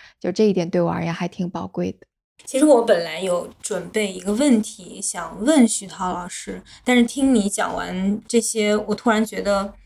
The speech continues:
Speaker 2: 哎呀，这个问题是不是它的答案早已经有了？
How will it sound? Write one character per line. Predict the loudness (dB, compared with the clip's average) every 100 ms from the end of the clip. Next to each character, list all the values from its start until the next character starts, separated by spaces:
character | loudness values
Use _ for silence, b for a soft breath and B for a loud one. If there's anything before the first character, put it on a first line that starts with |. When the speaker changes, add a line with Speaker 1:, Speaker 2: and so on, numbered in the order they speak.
| _ _ -2
Speaker 2:
哎 | -2
呀， | 0
这 | -2
个 |
问 | 0 -4
题 | -6 -10
是 | -12
不 | -14
是 | -8 -8 -8 _ -14
它 | -4
的 | -4
答 | -2 -6 -6
案 | -6 -6 -8 -12 -10
早 | -2 0
已 | 0
经 | -2 -2
有 | 0 -2 -4
了？ | -10 -12